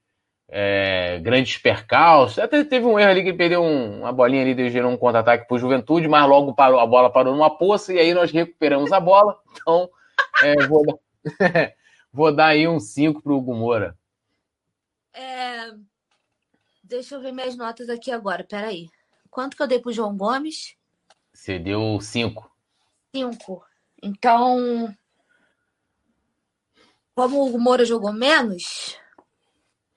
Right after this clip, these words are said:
Speaker 2: quatro e meio.
Speaker 1: Quatro e meio. Vamos lá. O Demen deu cinco, é, o Ed deu seis. É, Lohana falou, Natália Coelho, o nariz mais cheiroso. Se é o mais cheiroso, eu não sei, né? Mas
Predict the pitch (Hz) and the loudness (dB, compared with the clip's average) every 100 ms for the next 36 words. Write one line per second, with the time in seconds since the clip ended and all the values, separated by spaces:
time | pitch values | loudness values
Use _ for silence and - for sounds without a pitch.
0 | _ _ _ _ _ - - - _ _ | _ _ _ _ _ -20 -20 -20 _ _
1 | _ _ 330 359 359 285 208 147 _ _ | _ _ 0 0 -4 -12 -14 -16 _ _
2 | _ _ _ - - - _ _ _ _ | _ _ _ -20 -20 -20 _ _ _ _
3 | _ _ _ _ _ _ _ - 104 107 | _ _ _ _ _ _ _ -4 -4 -2
4 | 110 90 87 92 143 101 98 98 98 98 | -6 -6 -6 -2 2 2 2 2 2 2
5 | 143 175 190 180 214 220 202 185 175 160 | 2 2 0 0 2 2 2 2 4 6
6 | - 143 143 135 131 139 117 - 180 180 | 4 4 4 2 2 2 0 -4 0 4
7 | 185 185 170 - _ _ _ _ 113 123 | 4 0 -4 -12 _ _ _ _ 0 2
8 | 123 120 131 147 131 156 156 147 139 131 | 2 0 0 0 2 0 2 0 0 2
9 | 156 160 143 139 135 147 147 147 165 - | 0 2 0 2 2 2 2 0 -2 -2
10 | 175 139 131 113 107 220 208 190 208 180 | 0 2 0 -2 -4 -2 0 0 2 0
11 | 180 214 240 180 160 143 123 120 131 175 | 0 -2 -2 2 4 4 2 2 2 0
12 | 180 | -4